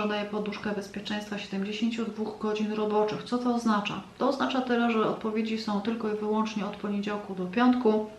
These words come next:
Nie pracuję w weekendy i w święta, i w tym czasie również jest kontakt ze mną utrudniony. Mimo że czytam jakieś tam wiadomości,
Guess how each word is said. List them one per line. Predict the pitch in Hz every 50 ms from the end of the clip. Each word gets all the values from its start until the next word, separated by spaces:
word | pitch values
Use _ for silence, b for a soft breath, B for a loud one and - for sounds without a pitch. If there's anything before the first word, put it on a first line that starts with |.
| - - - - - - - - -
Nie | 240 226 233 254
pracuję | 247 247 233 233 233 240 226 220 220 214
w | 214
weekendy | 214 208 - - 214 214 214 214 240 262 311 311 B B B B B B
i | - 226
w | 220 220
święta, | - - - 247 254 262 262 262 262
i | - 208 214
w | 220 -
tym | - 240 240 240
czasie | 240 226 226 - 220
również | 214 220 214 214 214 220 -
jest | 214 208 208 -
kontakt | - 208 196 196 - 214 208 190 -
ze | - - 190 190
mną | 190 185 180 185 -
utrudniony. | - 233 240 240 - 226 226 226 240 220 202 190 185 - - -
Mimo | 233 247 240 208 202
że | 208 208
czytam | - - 240 - 262 262 254 247
jakieś | 247 247 247 - -
tam | - 233 226 220
wiadomości, | 226 214 202 208 208 214 226 247 247 - - 277